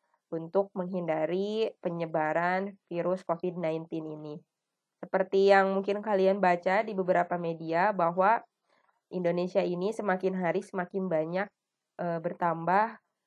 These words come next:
pasien-pasien positif corona, terutama di Kabupaten Subang. Menurut informasi, ada sekitar lima atau empat orang yang sudah dinyatakan O D P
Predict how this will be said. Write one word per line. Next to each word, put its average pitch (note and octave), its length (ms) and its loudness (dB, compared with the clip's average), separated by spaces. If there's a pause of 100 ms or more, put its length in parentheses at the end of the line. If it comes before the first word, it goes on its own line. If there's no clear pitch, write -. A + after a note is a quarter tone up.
(1400)
pasien-pasien F#3 880 0
positif F#3+ 480 -4
corona, E3+ 720 0 (640)
terutama F3 560 -2
di G3+ 80 -4
Kabupaten F3+ 560 -2
Subang. F3+ 560 2
Menurut F3+ 320 0
informasi, F3 720 -4
ada F3 400 -2
sekitar F#3+ 560 -2
lima F#3 560 -4
atau G3 160 -4
empat F#3 320 -4
orang F#3+ 400 0
yang F#3 160 -4
sudah F3 240 -4
dinyatakan F3 560 -4
O E3+ 80 -2
D D#3+ 160 0
P D#3 240 -4